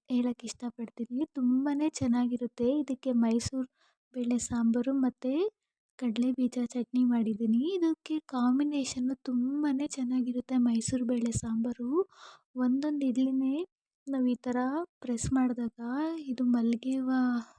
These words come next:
ನಾವು ನೋಡ್ದಂಗೆ ಮುಟ್ದಂಗೆ ಇರುತ್ತೆ, ಅಷ್ಟು ಚೆನ್ನಾಗಿರುತ್ತೆ. ತುಂಬಾನೇ ಸಾಫ್ಟಾಗಿ ಬೆಂದಿದೆ, ಮತ್ತೆ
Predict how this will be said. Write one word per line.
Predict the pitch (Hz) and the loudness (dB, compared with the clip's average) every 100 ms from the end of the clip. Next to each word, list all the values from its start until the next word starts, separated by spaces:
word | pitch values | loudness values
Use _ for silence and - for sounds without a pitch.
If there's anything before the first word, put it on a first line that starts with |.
| _ | _
ನಾವು | 254 240 | -2 2
ನೋಡ್ದಂಗೆ | 233 233 226 254 247 247 | 4 2 0 0 0 2
ಮುಟ್ದಂಗೆ | 247 233 226 - 254 247 247 | 2 2 -2 -4 0 2 2
ಇರುತ್ತೆ, | 247 233 - 240 | 0 -4 -4 -6
ಅಷ್ಟು | 214 - | -6 -10
ಚೆನ್ನಾಗಿರುತ್ತೆ. | 240 247 233 247 233 233 - 254 320 - _ - _ _ | -10 -4 0 0 -2 -8 -10 -6 -6 -6 _ -20 _ _
ತುಂಬಾನೇ | 277 277 302 339 349 | -2 0 0 -2 -4
ಸಾಫ್ಟಾಗಿ | - 247 240 262 _ 294 262 302 381 - | -2 0 0 -2 _ -6 -4 -4 -6 -2
ಬೆಂದಿದೆ, | 262 233 254 240 240 294 359 _ _ _ - | 2 4 2 0 -2 -2 -6 _ _ _ -8
ಮತ್ತೆ | 254 269 | -6 -4